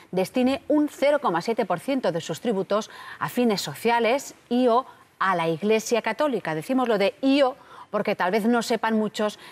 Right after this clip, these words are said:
que se puede marcar simultáneamente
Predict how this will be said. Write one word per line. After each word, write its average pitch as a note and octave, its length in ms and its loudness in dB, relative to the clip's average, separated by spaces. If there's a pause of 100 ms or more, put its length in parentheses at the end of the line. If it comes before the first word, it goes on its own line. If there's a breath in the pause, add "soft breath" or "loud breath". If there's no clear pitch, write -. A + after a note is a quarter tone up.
(160 loud breath)
que D#3 100 -8
se F3+ 180 -2
puede C4 400 4
marcar A#3 400 0
simultáneamente A3+ 1120 2